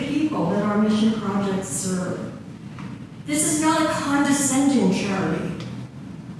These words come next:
but an expression of true solidarity with and understanding of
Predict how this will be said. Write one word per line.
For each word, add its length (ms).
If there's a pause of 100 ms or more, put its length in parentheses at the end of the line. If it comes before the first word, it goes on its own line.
(500)
but 240
an 180
expression 840
of 300
true 260
solidarity 1300
with 480 (580)
and 220
understanding 920
of 500